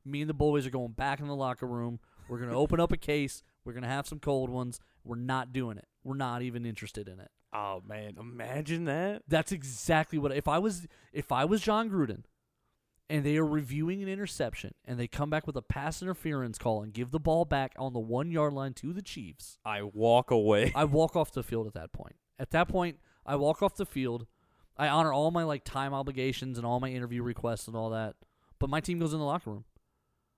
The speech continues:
Speaker 1: I don't even qu-, I, "Okay, everybody come on back. Let's go. We're going in the locker room, guys. We're done. We're done."
Speaker 2: <laughs> We're done here.
Speaker 1: We're
Speaker 2: We're
Speaker 1: done.
Speaker 2: no longer playing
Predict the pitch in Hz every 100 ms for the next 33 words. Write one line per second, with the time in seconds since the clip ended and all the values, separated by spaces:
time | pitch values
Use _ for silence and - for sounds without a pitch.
0 | - 147 165 156 - 147 147 127 _ _
1 | _ _ _ _ _ _ _ _ _ _
2 | - 208 170 180 190 185 214 202 214 175
3 | 175 208 165 - _ 151 175 190 196 180
4 | 160 135 135 131 - 170 170 143 - _
5 | _ _ _ - 160 170 147 - _ -
6 | - - 110 123 120 123 113 - 120 107
7 | 185 170 135 143 127 135 123 113 117 104